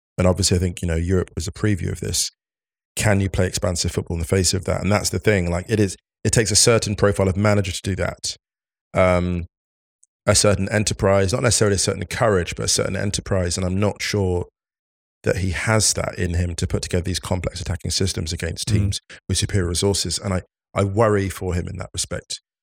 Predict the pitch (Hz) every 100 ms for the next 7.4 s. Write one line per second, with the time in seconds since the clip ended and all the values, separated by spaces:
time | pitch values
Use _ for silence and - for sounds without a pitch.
0 | - 107 101 117 104 101 113 92 - 92
1 | 98 - 95 92 98 101 95 92 101 82
2 | - _ _ - 143 139 - 131 110 117
3 | 107 101 95 95 - 110 101 92 85 85
4 | 87 107 117 - - 110 104 95 98 95
5 | - - 110 92 90 98 101 - 92 82
6 | 85 - _ _ _ _ _ _ _ _
7 | - 104 90